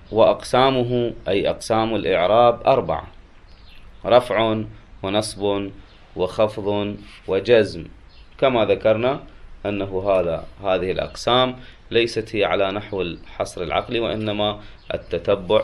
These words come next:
دليلها التتبع والاستقراء. فيمكن أن يوجد قسم لا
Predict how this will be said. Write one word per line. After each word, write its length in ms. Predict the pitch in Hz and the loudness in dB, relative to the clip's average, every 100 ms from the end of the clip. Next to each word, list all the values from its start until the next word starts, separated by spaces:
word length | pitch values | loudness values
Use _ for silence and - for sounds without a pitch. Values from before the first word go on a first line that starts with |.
| - | 0
دليلها 680 | 90 87 101 107 113 127 - | -4 -2 0 0 2 0 -4
التتبع 680 | 95 - 92 110 101 92 110 - - - - - | -10 -8 -2 0 0 2 0 0 -10 -20 -8 4
والاستقراء. 1500 | 101 104 104 - - - - 104 - - 104 92 92 - - - - - - - - - - | 4 4 -2 -14 -20 -6 0 0 0 -4 -2 0 0 -2 -12 -20 -20 -20 -20 -18 -18 -16 -4
فيمكن 420 | 104 151 - 117 | 0 0 0 -2
أن 160 | 87 104 | -2 -2
يوجد 380 | 104 107 107 - - | 0 0 -2 -6 -2
قسم 340 | - - 143 160 - - - - - - | -2 -2 -8 -10 -18 -18 -16 -16 -14 2
لا 440 | 113 117 110 - | 6 8 8 4